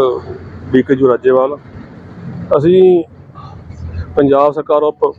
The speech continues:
ਪੰਜਾਬ ਪੁਲਿਸ ਦਾ ਜੋ ਆ ਪਿਛਲੇ ਛੇ ਕੁ ਮਹੀਨੇ ਤੋਂ ਜਿਹੜਾ ਸਰਕਾਰ ਨੇ ਮੁਹਿੰਮ ਚਲਾਈ ਹੈ ਨਸ਼ਾ ਵਿਰੁੱਧ,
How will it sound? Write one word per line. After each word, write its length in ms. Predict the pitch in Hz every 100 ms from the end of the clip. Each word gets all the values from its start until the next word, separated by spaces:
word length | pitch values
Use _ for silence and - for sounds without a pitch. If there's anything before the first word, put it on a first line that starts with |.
| _ - - -
ਪੰਜਾਬ 320 | 143 135 139
ਪੁਲਿਸ 160 | 143 131
ਦਾ 140 | 135 135
ਜੋ 180 | 131 131 127 117 - - - - - - - -
ਆ 140 | 143 135
ਪਿਛਲੇ 360 | 143 131 143 135 - - - - - - -
ਛੇ 180 | -
ਕੁ 80 | 135
ਮਹੀਨੇ 160 | 151 135
ਤੋਂ 80 | 131
ਜਿਹੜਾ 280 | 139 139 131 - - _ -
ਸਰਕਾਰ 300 | 131 135 139
ਨੇ 60 |
ਮੁਹਿੰਮ 200 | 139 139
ਚਲਾਈ 240 | 139 131 135
ਹੈ 60 |
ਨਸ਼ਾ 260 | 135 123 127
ਵਿਰੁੱਧ, 240 | 131 135